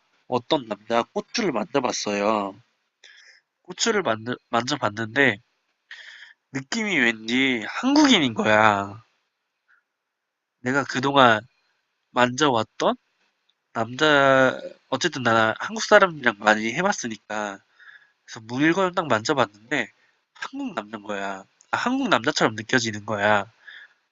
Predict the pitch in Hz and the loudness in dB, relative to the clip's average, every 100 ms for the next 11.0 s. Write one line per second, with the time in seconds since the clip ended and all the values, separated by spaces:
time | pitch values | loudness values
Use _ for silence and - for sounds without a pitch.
0 | _ - - - 233 _ _ - - 214 | _ -16 -14 -12 -14 _ _ -14 -6 2
1 | 151 139 135 107 104 _ _ _ _ _ | 4 6 6 4 -2 _ _ _ _ _
2 | _ _ _ _ - 214 247 233 202 175 | _ _ _ _ -10 -8 -4 -2 0 0
3 | 143 127 110 123 107 - 233 262 254 135 | 0 -2 -2 -2 -4 -4 -2 0 -2 -2
4 | 160 - 170 104 107 110 101 98 _ _ | -2 0 0 0 0 0 -2 -10 _ _
5 | _ _ _ _ _ _ _ _ _ - | _ _ _ _ _ _ _ _ _ -8
6 | - - - _ _ _ _ _ _ - | -6 -6 -10 _ _ _ _ _ _ -12
7 | 190 - 196 - 480 - - - _ _ | -12 -8 -12 -2 -2 -2 -12 -20 _ _
8 | _ _ - - _ - 269 214 _ 127 | _ _ -20 -20 _ -6 -4 -4 _ -2
9 | 127 139 135 156 131 - - 226 277 269 | 0 0 6 6 6 2 2 4 4 2
10 | 233 208 196 180 160 123 117 120 107 113 | -2 0 4 4 4 2 4 4 2 -8